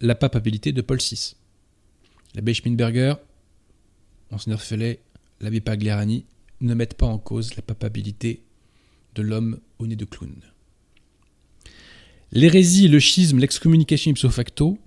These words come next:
l'invalidité de l'élection sont des causes qui éventuellement peuvent faire qu'un pape ne l'ait jamais été ou ne le soit plus. Dans ce cas évidemment très exceptionnel,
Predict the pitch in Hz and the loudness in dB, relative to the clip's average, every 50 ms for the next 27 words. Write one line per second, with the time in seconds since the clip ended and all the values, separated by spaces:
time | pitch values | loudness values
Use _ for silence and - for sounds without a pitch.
0 | _ _ _ - - - - _ _ _ _ - 117 131 170 175 160 175 165 156 | _ _ _ -20 -20 -20 -20 _ _ _ _ 4 6 8 8 8 8 8 8 6
1 | 151 151 143 160 165 143 135 135 131 131 127 - - - 170 180 - - 135 117 | 6 4 4 4 4 4 4 4 4 2 0 -2 -2 0 0 0 2 2 2 2
2 | 113 - - 135 139 156 170 175 170 - _ - - - - - 147 147 180 165 | 0 0 0 0 2 2 2 0 -2 -4 _ -12 -12 -6 2 2 4 6 4 4
3 | - 151 135 135 143 165 165 - 123 117 - - - 143 - - 117 110 - - | 4 4 4 4 4 2 2 0 -2 -4 -2 -2 -2 -2 -2 -2 -4 0 2 2
4 | 156 - - - - - _ - - - - - 113 113 110 113 135 151 151 139 | 0 0 -2 -14 -16 -16 _ -20 -20 -12 -4 -2 0 2 4 6 8 8 8 8
5 | 127 113 - - 131 147 170 _ _ _ _ _ _ _ - 131 123 120 123 139 | 6 4 2 0 0 0 0 _ _ _ _ _ _ _ 0 4 4 6 6 6
6 | - - 123 - - - 110 - - - _ _ _ _ _ _ _ _ _ _ | 6 4 2 2 2 2 0 0 -2 -12 _ _ _ _ _ _ _ _ _ _
7 | _ - _ _ - - - - - 131 127 - 156 143 - 180 160 147 147 143 | _ -20 _ _ -20 -20 -10 -2 2 2 2 4 2 2 4 4 4 6 6 4
8 | 139 131 127 - - - 151 135 - 123 - - 110 107 107 117 143 | 4 4 2 0 0 -2 0 0 0 0 0 0 0 0 0 -2 -4